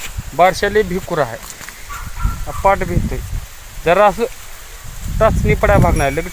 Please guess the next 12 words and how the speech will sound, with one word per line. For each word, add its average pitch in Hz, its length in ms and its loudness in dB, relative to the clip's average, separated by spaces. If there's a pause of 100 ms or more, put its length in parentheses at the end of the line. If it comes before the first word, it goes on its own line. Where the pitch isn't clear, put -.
टन 233 140 6
म्हणून 190 280 2
उडी 139 160 -2
मारतात. 110 320 -4 (460)
काय 196 100 6
बारशा? 233 320 6 (1400)
कस 190 180 2
काय 226 160 6
भिकुरा 202 380 4
आहे 160 100 6
की 143 140 0
एवढा? 117 200 4